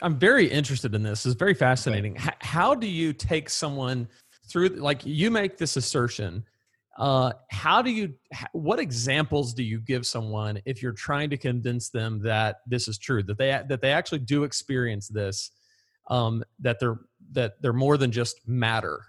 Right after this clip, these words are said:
Speaker 1: Wh-, what would you do if I were like,
Speaker 2: That's
Speaker 1: "Nah, I don't agree"?
Speaker 2: That's great. I, I, I ask them about their own experiences, again, with, have you ever had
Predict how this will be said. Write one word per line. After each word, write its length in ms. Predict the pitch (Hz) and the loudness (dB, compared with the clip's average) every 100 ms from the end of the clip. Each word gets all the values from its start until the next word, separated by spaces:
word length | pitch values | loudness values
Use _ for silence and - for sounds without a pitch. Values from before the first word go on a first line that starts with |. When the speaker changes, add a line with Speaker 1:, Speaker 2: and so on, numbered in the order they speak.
| _ | _
Speaker 1:
Wh-, 200 | 127 - | -6 -2
what 160 | 143 165 | 2 2
would 140 | 127 | 0
you 60 | 117 | -4
do 280 | 98 78 - | -6 -10 -10
if 140 | 123 131 | -2 0
I 60 | |
were 100 | 135 | 0
like, 160 | 127 120 | 0 0
Speaker 2:
That's 160 | - 214 | 0 -2
Speaker 1:
"Nah, 260 | 214 190 | 0 0
I 40 | 180 | 0
don't 160 | 151 | -2
agree"? 360 | 117 101 73 - _ _ _ _ | -4 -6 -8 -14 _ _ _ _
Speaker 2:
That's 140 | 165 - | -2 2
great. 300 | 214 196 - - - | 2 2 -2 -6 0
I, 580 | 143 - 139 135 131 131 | 2 4 4 4 2 0
I, 140 | 131 123 | 2 2
I 100 | 127 | 2
ask 340 | 127 143 127 - | 0 0 0 -2
them 160 | 143 | -2
about 320 | 107 120 117 | -2 -4 -2
their 280 | 135 127 - 123 | 0 0 0 0
own 340 | 117 123 131 | 0 0 -2
experiences, 880 | 143 - - 123 120 113 120 123 - - | -4 -4 0 0 0 -2 -4 -4 -6 -4
again, 520 | 123 101 110 113 123 | -2 2 2 2 0
with, 280 | 104 110 110 | 0 -2 -2
have 180 | 113 110 | -4 0
you 100 | 107 | 2
ever 140 | 113 | 0
had 420 | 104 117 117 110 | 0 0 -2 -6